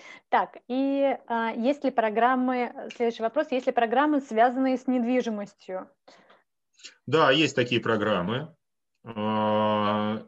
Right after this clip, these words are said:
Speaker 2: э, но на английском языке вы их практически не найдете, это только на французском языке. Есть магистратуры, и есть, кстати, на разном уровне обучения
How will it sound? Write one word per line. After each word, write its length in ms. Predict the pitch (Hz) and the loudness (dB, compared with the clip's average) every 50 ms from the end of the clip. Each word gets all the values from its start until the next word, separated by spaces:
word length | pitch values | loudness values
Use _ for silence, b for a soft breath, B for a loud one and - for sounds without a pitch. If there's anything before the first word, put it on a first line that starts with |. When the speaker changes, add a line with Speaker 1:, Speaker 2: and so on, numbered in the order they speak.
| _ | _
Speaker 2:
э, 500 | - 107 107 107 110 110 107 107 113 110 110 | -14 -14 -12 -10 -10 -10 -8 -8 -10 -8 -6
но 680 | 117 117 120 127 131 139 135 135 135 131 131 131 117 | -6 -2 -2 0 0 2 4 4 4 4 4 2 -2
на 260 | 120 117 123 131 135 | -4 -2 0 2 2
английском 600 | 131 131 131 123 120 135 165 180 175 - 160 135 127 | 2 2 2 2 2 2 0 0 -2 -2 -4 -4 -2
языке 460 | 117 110 98 107 101 98 110 104 98 | -2 -2 -2 -2 -4 -4 -2 -2 -2
вы 120 | 104 120 | -2 -2
их 80 | 120 123 | -4 -4
практически 480 | - 110 104 - 117 110 - - - | -4 -6 -4 -4 -8 -10 -10 -10 -10
не 100 | 110 107 | -8 -8
найдете, 480 | 107 104 104 101 95 92 90 87 - 95 | -6 -8 -8 -8 -8 -8 -10 -12 -12 -10
это 120 | 90 90 | -10 -10
только 280 | 87 - 131 135 - 117 | -8 -6 -8 -8 -8 -8
на 200 | 104 95 101 107 | -6 -4 -4 -4
французском 640 | 107 - 104 95 90 - - - - _ 101 92 | -4 -6 -8 -8 -8 -10 -14 -20 -16 _ -12 -12
языке. 440 | 92 87 87 85 - - - 95 95 - _ _ | -10 -10 -12 -14 -14 -16 -18 -18 -18 -20 _ _
Есть 260 | 110 107 107 92 - | -6 -6 -6 -6 -6
магистратуры, 920 | 104 98 92 90 - - - 101 95 - - 170 185 196 180 170 156 B B B B B _ | -6 -8 -8 -8 -10 -8 -6 -6 -6 -4 -4 -2 -2 0 0 0 0 B B B B B _
и 60 | 113 | -4
есть, 220 | 117 131 139 127 - | -2 -2 -2 -2 -4
кстати, 360 | - - 127 120 - - 120 | 0 0 0 0 0 -2 -2
на 260 | 117 110 113 127 135 | -2 0 0 0 2
разном 560 | 139 131 120 104 - 92 92 90 90 92 - _ | 2 2 2 0 0 -4 -4 -4 -6 -6 -6 _
уровне 560 | 165 135 123 113 104 98 90 87 92 92 92 | -2 0 0 2 0 0 -2 -2 -4 -6 -6
обучения 880 | - - 95 92 104 101 95 - - 151 175 190 175 127 98 85 85 85 | -6 -6 -6 -6 -6 -6 -6 -6 -4 -2 0 0 0 -2 -4 -6 -10 -14